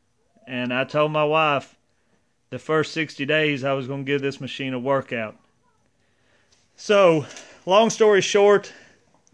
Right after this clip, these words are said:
I recommend the machine. So far, I've only had that one issue, and they've, uh, were pretty prompt to get a part in the mail. Uh,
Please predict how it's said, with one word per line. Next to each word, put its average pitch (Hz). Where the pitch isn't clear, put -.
I 139
recommend 160
the 147
machine. 143
So 185
far, 208
I've 156
only 160
had 156
that 147
one 160
issue, 135
and 135
they've, 160
uh, 123
were 123
pretty 170
prompt 190
to 151
get 151
a 151
part 185
in 120
the 120
mail. 113
Uh, 135